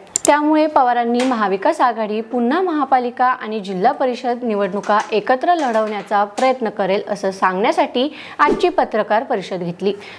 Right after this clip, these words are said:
जिथे शक्य होतील तिथे एकत्र निवडणुका लढवाव्यात, जिथे शक्य नाही तिथे आपापल्या पक्षांनी आपल्या बळानुसार निवडणूक लढवावी, अशी सूचना पवारांनी केली.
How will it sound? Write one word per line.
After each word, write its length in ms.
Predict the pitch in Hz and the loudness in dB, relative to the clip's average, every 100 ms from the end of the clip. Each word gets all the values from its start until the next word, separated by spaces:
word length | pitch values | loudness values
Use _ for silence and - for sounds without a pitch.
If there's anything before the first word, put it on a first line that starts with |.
| - | 0
जिथे 260 | 302 320 320 | 0 2 0
शक्य 340 | 320 262 320 | 0 -2 0
होतील 420 | 311 302 302 294 | 0 0 -4 -4
तिथे 180 | 285 277 | -2 0
एकत्र 520 | 262 208 - 233 311 | 0 -2 0 0 2
निवडणुका 560 | 311 294 269 262 254 247 | 2 2 0 0 2 2
लढवाव्यात, 520 | 240 226 233 233 240 247 - - | 2 0 2 2 0 -2 -20 -6
जिथे 200 | 254 254 | 0 0
शक्य 380 | 240 214 - 302 | 0 -2 -2 0
नाही 380 | 320 262 226 226 | 2 0 -2 -2
तिथे 300 | 226 220 226 | -2 0 0
आपापल्या 460 | 190 - 370 370 339 | 0 2 0 2 0
पक्षांनी 640 | 285 247 233 226 220 226 | -2 -4 -4 -2 -2 -4
आपल्या 440 | 226 202 220 220 233 233 - - - | -4 -4 2 2 2 -2 -20 -20 -2
बळानुसार 580 | 220 254 370 311 - 185 | 2 2 2 0 -2 -2
निवडणूक 480 | 226 269 240 214 190 | -2 0 0 -2 -6
लढवावी, 420 | 175 170 175 202 - - - | -4 -4 -4 -4 -8 -12 0
अशी 240 | 269 294 | 0 2
सूचना 480 | 285 240 - 208 208 | 0 -2 0 0 2
पवारांनी 480 | 262 277 240 196 175 | 2 2 2 0 -8
केली. 300 | 170 180 196 | -10 -8 -8